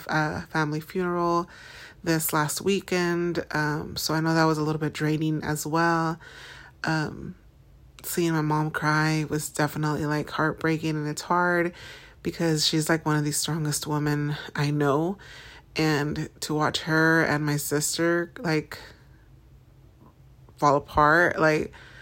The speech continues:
shattered <laughs> my whole heart because it just, I hate watching them like that or seeing them go through that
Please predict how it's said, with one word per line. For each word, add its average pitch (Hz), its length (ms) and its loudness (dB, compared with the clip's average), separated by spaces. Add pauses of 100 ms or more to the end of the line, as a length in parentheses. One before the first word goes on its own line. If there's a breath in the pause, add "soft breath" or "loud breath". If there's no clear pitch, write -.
(120)
shattered 175 840 2
<laughs> 185 60 4
my 190 160 2
whole 156 360 2
heart 147 380 6
because - 580 -4 (100)
it 160 160 -4
just, - 340 -8 (1300 loud breath)
I 170 100 0
hate 160 220 -2
watching - 340 -2
them - 100 -8
like - 180 -8
that 120 300 -2
or 160 160 -2
seeing 156 260 -4
them 156 120 -2
go 151 200 0
through - 240 -4
that 151 320 0